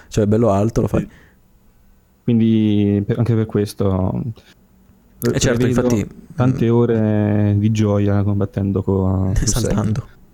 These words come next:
Speaker 2: E saltando.
Speaker 1: Provando mille stili, provando mille cose, come sconfiggere sto nemico. Poi appunto,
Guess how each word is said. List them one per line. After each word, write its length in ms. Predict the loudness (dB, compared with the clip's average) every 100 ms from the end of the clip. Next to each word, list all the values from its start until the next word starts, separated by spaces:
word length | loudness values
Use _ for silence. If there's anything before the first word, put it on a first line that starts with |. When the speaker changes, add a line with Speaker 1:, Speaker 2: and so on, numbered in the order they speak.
| -20 -20 -20 -8 -4
Speaker 2:
E 60 |
saltando. 440 | -2 -4 -4 -6 -2
Speaker 1:
Provando 480 | 0 0 0 0 2
mille 320 | 2 2 0
stili, 480 | -2 -2 0 0 0
provando 320 | -2 -2 -2
mille 260 | -2 -2
cose, 300 | -2 -2 -2
come 240 | -2 -2 -4
sconfiggere 500 | -4 -4 -2 0 -2
sto 180 | -2 -2
nemico. 320 | 0 -2 -2
Poi 120 | -2
appunto, 420 | -2 -2 -4 -6